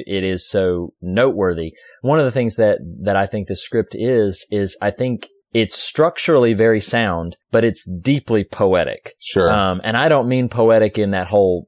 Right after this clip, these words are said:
Speaker 1: flowery language or anything. There is an artistry
Speaker 2: Yeah.
Speaker 1: to the, the structure, the way these people speak. Uh, I think about a rhythm, and you and I are, are probably in a little while gonna get into just some of our favorite lines from the movie. So I apologize if I'm stealing one of yours,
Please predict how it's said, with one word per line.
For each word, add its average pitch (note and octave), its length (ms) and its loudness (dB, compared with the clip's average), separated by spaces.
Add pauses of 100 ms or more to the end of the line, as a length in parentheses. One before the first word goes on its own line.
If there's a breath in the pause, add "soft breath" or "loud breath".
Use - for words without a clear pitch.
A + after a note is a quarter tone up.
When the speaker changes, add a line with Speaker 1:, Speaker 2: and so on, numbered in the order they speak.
Speaker 1:
flowery A2 520 2
language G2+ 340 0
or G2 60 -2
anything. F#2+ 300 -4
There B2+ 220 2
is B2 180 2
an F2+ 120 -2 (180)
artistry F#2 760 0
Speaker 2:
Yeah. E2 220 2 (200)
Speaker 1:
to G2 540 0 (100)
the, G2 260 2
the F2+ 140 -6
structure, C3 600 -2
the G2+ 160 -2
way A#2 240 2
these A2+ 280 -4 (100)
people A#2+ 400 0 (140)
speak. - 600 -2 (280 soft breath)
Uh, G#2 180 0
I A2+ 120 -2
think D#3 200 -2
about A#2 220 2
a G#2 40 4
rhythm, G#2+ 460 0
and F#2+ 240 -4
you B2+ 140 0
and G#2+ 100 0
I A2 120 0 (360)
are, F2+ 180 -4
are F2+ 140 -6
probably G#2+ 420 2
in F#2 80 2
a F#2 60 0
little G2 220 4
while G2 280 2
gonna F2+ 200 -4
get F#2 160 0
into F2 280 -4
just F2+ 220 -4
some G2 120 -4
of F2 80 -4
our F2 100 0
favorite F#2+ 380 -2
lines F2+ 340 -4
from F2 180 -8
the E2+ 80 -8
movie. F2+ 260 -4
So F#2+ 160 -4
I F2 40 0
apologize G2+ 500 0
if E2+ 80 -12
I'm E2 140 -8
stealing G2+ 400 -4
one E2+ 120 -8
of D#2+ 80 -8
yours, F2 380 -2